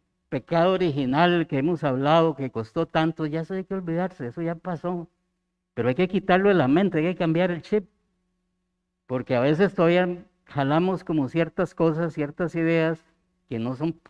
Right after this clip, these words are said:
que, que no, no son buenas. Ahora, claro, ha-, hay que trabajarlas,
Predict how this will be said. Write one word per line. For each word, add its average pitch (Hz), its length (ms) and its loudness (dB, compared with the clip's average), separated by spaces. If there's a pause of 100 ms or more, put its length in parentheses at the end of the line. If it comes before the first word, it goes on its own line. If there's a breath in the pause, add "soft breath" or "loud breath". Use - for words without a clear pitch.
(120)
que, 110 160 -6
que 104 160 -6
no, 135 200 0
no 139 160 0
son 156 180 -2
buenas. 151 340 -2 (560)
Ahora, 139 420 0 (360)
claro, 143 380 -2
ha-, 117 220 -6
hay 120 120 -4
que 156 100 -10
trabajarlas, 143 680 -4